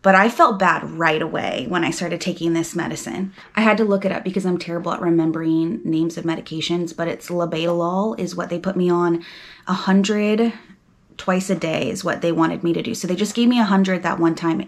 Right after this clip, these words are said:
in labor and delivery and said, "Let's see how you look." So I started feeling terrible. And they were taking my blood pressures, and it was, like, one thirty over eighty was kinda consistently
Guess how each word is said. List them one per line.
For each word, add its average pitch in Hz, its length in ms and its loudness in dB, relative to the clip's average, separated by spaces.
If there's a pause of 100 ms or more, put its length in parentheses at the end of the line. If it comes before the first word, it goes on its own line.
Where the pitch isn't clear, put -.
in 170 380 0 (360)
labor 214 220 6
and 196 100 4
delivery 165 580 -2 (300)
and 170 140 -2
said, 170 160 -4
"Let's 165 220 -4
see 185 80 -2
how 175 100 2
you 165 460 -2
look." - 460 -4 (280)
So - 80 0
I 196 60 6
started 269 220 4
feeling 240 220 4
terrible. 156 640 0 (580)
And 196 220 6
they 196 80 6
were 190 100 4
taking 254 220 2
my 262 100 4
blood 196 220 4
pressures, 180 560 -4
and 190 240 2
it 214 80 2
was, 262 140 2
like, 254 120 0
one 196 240 4
thirty 233 300 4
over 180 220 0
eighty 175 340 -2
was 196 140 0
kinda 190 240 2
consistently 185 880 0